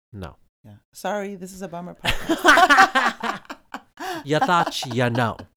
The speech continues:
Speaker 1: And yeah, that's, that really is what, what that sharing that is. It's, it's constant. It's daily. It's daily.
Speaker 2: Yeah.
Speaker 1: It is daily, every breath we take.
Speaker 2: Yeah. Which is, is, is, you know, I, I, when you,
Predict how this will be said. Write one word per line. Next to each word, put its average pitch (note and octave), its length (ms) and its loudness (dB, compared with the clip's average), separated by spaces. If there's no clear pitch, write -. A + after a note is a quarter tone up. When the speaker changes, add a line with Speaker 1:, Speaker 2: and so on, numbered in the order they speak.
Speaker 1:
And A2 500 -6
yeah, G#3+ 400 0
that's, C#3+ 260 -2
that D3 200 -6
really E3 300 -2
is E3+ 260 -6
what, D#3+ 320 -10
what C#3 340 -16
that C3+ 240 -14
sharing E3+ 420 -10
that A#2 180 -8
is. C#3 200 -10
It's, - 300 -18
it's - 180 -16
constant. C3 680 -12
It's - 180 -10
daily. G#2+ 640 -8
It's - 220 -20
daily. B2 560 -14
Speaker 2:
Yeah. G2+ 200 -20
Speaker 1:
It D3 40 -18
is A#2+ 180 -18
daily, A#2 440 -14
every G#2+ 220 -18
breath G2+ 260 -18
we - 80 -20
take. F2 340 -20
Speaker 2:
Yeah. A#2 80 -20
Which - 140 -20
is, C#3+ 140 -18
is, D3 180 -16
is, D3+ 220 -18
you D3+ 100 -10
know, C3+ 80 -6
I, B2+ 80 -6
I, B2+ 260 -12
when C#3 160 -10
you, C3+ 100 -10